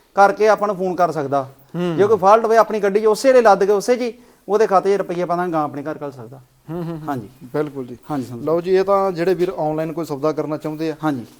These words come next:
Speaker 2: ਉਹਨਾਂ ਲਈ ਹੈਗਾ, ਠੀਕ ਆ ਜੀ।
Speaker 1: ਹਾਂਜੀ।
Speaker 2: ਸੋ ਬਾਕੀ ਜਿਹੜਾ ਕੋਈ ਘਰ ਆ ਜਾਊਗਾ, ਆਪਦੇ ਘਰੋਂ ਤਿੱਪ ਕੇ ਤਸੱਲੀ ਤੁਸੀਂ ਕਰਕੇ
Speaker 1: ਜਿੱਦਾਂ
Speaker 2: ਲੈ
Speaker 1: ਮਰਜ਼ੀ
Speaker 2: ਜਿਓ।
Speaker 1: ਤਿੱਪ ਕੇ ਸੰਧੂ ਸਾਹਿਬ
Speaker 2: ਠੀਕ ਆ।
Speaker 1: ਕਰ ਸਕਦੇ।
Speaker 2: ਸੋ ਕਮਾਲ ਦੀ ਵੈੜ ਆ, ਨਸਲ ਬਰੀਡ ਪੂਰੀ ਆ, ਜ਼ਰੂਰ ਸੰਪਰਕ ਕਰ ਸਕਦੇ ਹੋ। ਚੰਗੀ ਵੈੜ ਵੀਰ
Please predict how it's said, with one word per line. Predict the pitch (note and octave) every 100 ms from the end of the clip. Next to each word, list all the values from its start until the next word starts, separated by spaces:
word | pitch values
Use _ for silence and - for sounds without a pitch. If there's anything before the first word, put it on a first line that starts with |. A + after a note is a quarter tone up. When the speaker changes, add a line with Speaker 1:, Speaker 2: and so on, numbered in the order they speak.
| -
Speaker 2:
ਉਹਨਾਂ | F3 G3 F#3+ F#3 E3 D#3
ਲਈ | D3+
ਹੈਗਾ, | C#3+ C#3 D3+
ਠੀਕ | C#3 D3
ਆ | F3
ਜੀ। | E3 _ -
Speaker 1:
ਹਾਂਜੀ। | C3
Speaker 2:
ਸੋ | B2
ਬਾਕੀ | C#3 C#3+ -
ਜਿਹੜਾ | E3 F3+
ਕੋਈ | E3 E3
ਘਰ | E3 C#3
ਆ | D3
ਜਾਊਗਾ, | E3 E3+ D#3 D3
ਆਪਦੇ | D3+ D3
ਘਰੋਂ | D#3 D3+ C3
ਤਿੱਪ | C#3+ B2+
ਕੇ | -
ਤਸੱਲੀ | C3 B2 C3+ C#3
ਤੁਸੀਂ | C#3 C#3+
ਕਰਕੇ | C3+
Speaker 1:
ਜਿੱਦਾਂ | F#3 G3+
Speaker 2:
ਲੈ |
Speaker 1:
ਮਰਜ਼ੀ | F3+ F3
Speaker 2:
ਜਿਓ। | E3+
Speaker 1:
ਤਿੱਪ | D#3
ਕੇ | D#3
ਸੰਧੂ | D3+ D#3
ਸਾਹਿਬ | C#3+ C#3+
Speaker 2:
ਠੀਕ | D#3
ਆ। |
Speaker 1:
ਕਰ | B2
ਸਕਦੇ। | B2 B2 -
Speaker 2:
ਸੋ | F3
ਕਮਾਲ | F3+ E3+ D#3+ D#3+
ਦੀ | D#3+
ਵੈੜ | F3 E3+ F3
ਆ, | F3+ E3+ D3+
ਨਸਲ | D3+ D3
ਬਰੀਡ | D#3 D#3 D#3
ਪੂਰੀ | D3+ C3+ A#2+ A2+
ਆ, | G#2+ _ _ _ _ C#3
ਜ਼ਰੂਰ | D#3+ F3+
ਸੰਪਰਕ | D#3 D3 D#3+ D3+
ਕਰ | C#3+ C#3+
ਸਕਦੇ | C#3 C3+ C#3+
ਹੋ। | D3
ਚੰਗੀ | C#3+ C#3+ D#3
ਵੈੜ | D3 D#3
ਵੀਰ | C#3+ C#3+ D3